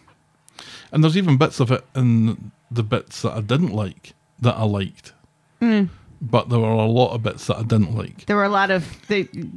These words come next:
Speaker 2: as, as you well known, there was a lot of me shouting, "What the fuck," at my iPod.
Speaker 1: iPad.
Speaker 2: I-, iPad.
Speaker 1: Pick a vowel.
Speaker 2: iPad.
Speaker 1: There we go. Shall we dive in, my dear?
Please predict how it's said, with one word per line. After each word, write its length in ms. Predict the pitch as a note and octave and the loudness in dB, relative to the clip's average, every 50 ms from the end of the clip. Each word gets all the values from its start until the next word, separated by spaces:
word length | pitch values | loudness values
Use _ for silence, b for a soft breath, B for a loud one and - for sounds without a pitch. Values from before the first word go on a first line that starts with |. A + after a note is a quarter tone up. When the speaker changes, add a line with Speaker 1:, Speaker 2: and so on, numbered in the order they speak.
| - - - | -12 -6 -2
Speaker 2:
as, 400 | - E3 F#3+ G3+ F#3+ - - - - | 0 0 0 0 -2 -6 -8 -6 -2
as 260 | - G#3+ G#3+ G#3 - G#3 | 0 0 0 0 2 2
you 120 | G#3+ G#3+ | 2 4
well 200 | G#3 G#3+ G3+ G3 | 4 2 2 4
known, 400 | G3 G3 F#3+ F#3 F3 E3+ E3+ E3 _ _ _ _ - _ - - - | 2 2 2 2 2 2 2 0 _ _ _ _ -20 _ -20 -12 -4
there 200 | - G#3+ G#3+ F#3+ | -2 0 0 2
was 280 | F3+ G3 F#3+ F3 D3 - | 2 2 0 0 0 0
a 60 | - | 0
lot 260 | F#3+ F#3+ F#3+ F#3 F#3+ | 0 2 2 2 2
of 240 | G3 F#3 F3 - - | 2 0 0 -2 -2
me 300 | F3+ F#3+ F#3+ G3 F#3 F3 | 0 0 2 2 2 2
shouting, 640 | E3 - - - F#3+ E3+ F3 E3 F#3 E3+ D#3 D#3+ | 0 0 0 0 0 0 2 2 2 2 2 2
"What 180 | D3+ F3 F3+ - | 2 0 -2 0
the 100 | - F3+ | -2 -4
fuck," 280 | - - G#3+ F3+ F3 - | -2 0 0 0 0 -2
at 180 | - - E3+ - | -2 -2 0 2
my 160 | F3 E3 C#3+ | 2 0 0
iPod. 640 | - - E3 D#3+ D#3 - - D#3+ D3 D3 C#3+ C#3+ C#3+ C#3 - _ _ _ b b b b b b b b | 0 0 0 -2 -2 -2 0 2 2 2 2 0 -2 -6 -10 _ _ _ b b b b b b b b
Speaker 1:
iPad. 760 | - A#2 A#2+ B2+ - A2 A2 A2 G#2 A2 C3 C#3+ B2 C3 C3+ - _ _ _ _ - | -4 -2 -2 0 2 2 2 2 4 2 4 4 4 2 0 -2 _ _ _ _ -4
Speaker 2:
I-, 240 | E3+ E3+ E3 D#3 - _ - - | -2 0 0 0 -4 _ -6 -2
iPad. 600 | F3 F3 E3+ - - - D3+ D3 C#3 C3+ C3 C3+ | 0 0 0 -2 -2 0 0 2 2 2 2 2
Speaker 1:
Pick 140 | - - A2 | 2 2 2
a 60 | B2+ | 4
vowel. 320 | B2 B2+ B2 A#2 A2+ A2 - _ _ _ _ _ _ - | 6 6 6 6 6 4 0 _ _ _ _ _ _ -2
Speaker 2:
iPad. 1300 | E3 E3+ F3 F3+ F#3 F#3+ F#3+ F#3 - - E3 F#3 F3 F3 E3+ E3 D#3+ D#3 D#3 D3+ D3 C#3+ C#3+ C#3+ C3 | 0 2 4 4 4 2 2 0 -2 -4 -2 0 0 2 2 2 2 2 2 4 2 2 0 0 0
Speaker 1:
There 120 | - A#2 | -2 -2
we 60 | A2+ A2 | -2 -4
go. 160 | G#2+ - - _ _ B B B B B B B B B B B B B B B B B B B B | -8 -10 -16 _ _ B B B B B B B B B B B B B B B B B B B B
Shall 200 | B - D#3 D#3 | B 2 4 4
we 100 | D#3 E3 D#3+ | 6 6 6
dive 220 | D3 D3+ D3+ D3+ | 6 6 6 8
in, 300 | D#3+ F3 F3 E3 E3 - - | 6 6 6 6 4 2 0
my 320 | - C#3+ C#3 C3+ C3 C3 B2+ | -2 -2 0 0 0 -2 -2
dear? 500 | - A#2+ A#2+ A#2+ B2 A#2+ A2+ G#2+ G#2 | -4 -2 -2 -2 -2 -2 -4 -4 -8